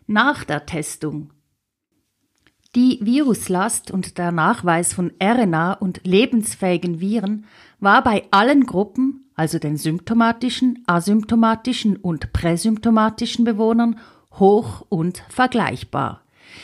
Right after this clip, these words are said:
Die Mortalität von covid neunzehn in diesem Heim betrug sechsundzwanzig Prozent. Dieser Bericht bestätigt verschiedene andere Beobachtungen,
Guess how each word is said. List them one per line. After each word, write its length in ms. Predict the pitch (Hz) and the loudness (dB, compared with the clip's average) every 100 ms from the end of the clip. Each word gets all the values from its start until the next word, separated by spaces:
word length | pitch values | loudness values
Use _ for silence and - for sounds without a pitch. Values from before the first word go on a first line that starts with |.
| - - | -20 -4
Die 140 | 220 214 | 0 2
Mortalität 880 | 196 190 - 180 185 208 240 269 | 2 2 0 0 0 2 2 0
von 200 | - 233 | 0 -2
covid 280 | 226 220 196 | 0 0 0
neunzehn 540 | 180 175 196 - 240 214 | 2 2 0 0 -2 0
in 180 | 160 | -2
diesem 400 | 175 233 247 254 | 0 2 4 4
Heim 320 | 190 190 208 214 | 4 2 2 0
betrug 500 | 202 - 175 180 175 | -4 -2 -2 -2 -8
sechsundzwanzig 1080 | - 143 196 - 185 - 147 147 - 190 - | -4 -2 -2 -4 -4 -4 -4 -4 -6 -10 -10
Prozent. 720 | - 196 - 147 135 - _ _ _ _ _ _ _ _ _ _ _ _ _ _ _ _ _ - | -10 -8 -6 -4 -6 -12 _ _ _ _ _ _ _ _ _ _ _ _ _ _ _ _ _ 2
Dieser 260 | 302 302 | 4 4
Bericht 440 | 220 220 262 277 - | 4 2 0 -4 -6
bestätigt 720 | 202 - 170 170 - - - | -6 -4 -2 -2 -4 -14 -8
verschiedene 640 | - 202 - 277 330 330 185 | -4 -2 0 0 2 0 2
andere 340 | 185 214 320 | 2 2 0
Beobachtungen, 1000 | 254 233 247 247 240 - 254 254 269 | 0 0 2 0 -2 -2 2 2 2